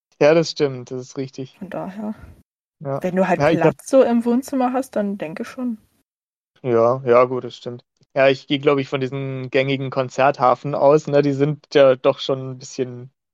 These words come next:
Speaker 1: größer. <laughs>
Speaker 2: Ja, okay, ne, es gibt ja auch verschiedene Modelle, also.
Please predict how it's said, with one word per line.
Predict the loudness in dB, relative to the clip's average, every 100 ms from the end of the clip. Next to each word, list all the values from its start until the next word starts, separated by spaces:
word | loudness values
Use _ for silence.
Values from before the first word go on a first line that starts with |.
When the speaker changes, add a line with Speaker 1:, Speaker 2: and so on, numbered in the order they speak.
| _ -6
Speaker 1:
größer. | 0 2 4 0 0 -8 _
<laughs> | 0 0 _ _
Speaker 2:
Ja, | -8 -6
okay, | -6 -6 2
ne, | 6
es | 6 6
gibt | 0 2
ja | 2
auch | 2
verschiedene | -2 -4 -4 -4
Modelle, | -4 -4 -4 -4
also. | -8 -10 -14